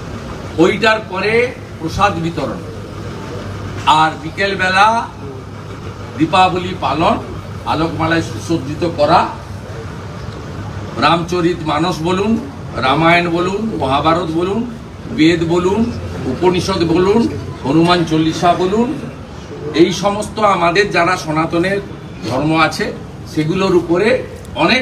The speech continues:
cultural program হয়, সেই সমস্ত ভক্তিমূলক cultural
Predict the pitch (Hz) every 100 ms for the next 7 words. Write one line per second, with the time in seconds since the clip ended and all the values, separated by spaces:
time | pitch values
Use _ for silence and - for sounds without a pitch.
0 | 254 165 165 175 170 170 - 143 147 143
1 | 117 151 - - - - - - - -
2 | - 160 160 175 185 196 156 151 - 175
3 | 170 170 190 226 - - - - - -
4 | - - - - - 151 170 165 170